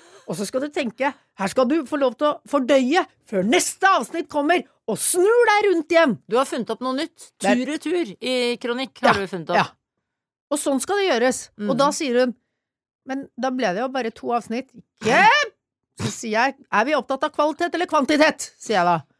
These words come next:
Speaker 1: «Hvor mange ord skal du ha?»
Speaker 2: Ja, du har skrevet gaslighting nittifire ganger.
Speaker 1: Ja, og det er et langt ord. Og det er sånn som jeg kan sitte og tenke, skal vi se, jeg finner et synonym på det som er litt lenger.
Speaker 2: Nei,
Speaker 1: For da har jeg brukt
Speaker 2: Lisa,
Speaker 1: opp en
Speaker 2: det orker
Speaker 1: bokstav
Speaker 2: jeg ikke.
Speaker 1: til.
Speaker 2: Åh,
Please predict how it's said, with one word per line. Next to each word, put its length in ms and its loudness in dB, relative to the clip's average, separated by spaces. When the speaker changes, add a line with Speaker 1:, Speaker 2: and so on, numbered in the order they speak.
Speaker 1:
«Hvor 120 -2
mange 220 0
ord 280 0
skal 180 -2
du 100 2
ha?» 260 2
Speaker 2:
Ja, 160 -6
du 80 -4
har 120 0
skrevet 420 -4
gaslighting 720 -2
nittifire 640 -2
ganger. 320 2
Speaker 1:
Ja, 160 8
og 80 -4
det 100 2
er 100 6
et 100 -2
langt 240 0
ord. 100 -4
Og 80 -2
det 120 6
er 40 2
sånn 160 2
som 120 2
jeg 100 4
kan 120 2
sitte 200 -4
og 80 -4
tenke, 320 -2
skal 140 -2
vi 40 -2
se, 140 0
jeg 100 -4
finner 260 -4
et 100 -6
synonym 480 -2
på 120 -6
det 120 -2
som 120 -6
er 80 -6
litt 140 -6
lenger. 340 -2
Speaker 2:
Nei, 360 4
Speaker 1:
For 100 4
da 60 6
har 80 4
jeg 100 0
brukt 120 0
Speaker 2:
Lisa, 100 2
Speaker 1:
opp 60 2
en 40 0
Speaker 2:
det 120 4
orker 80 4
Speaker 1:
bokstav 300 2
Speaker 2:
jeg 100 -2
ikke. 140 0
Speaker 1:
til. 60 -20
Speaker 2:
Åh, 200 -20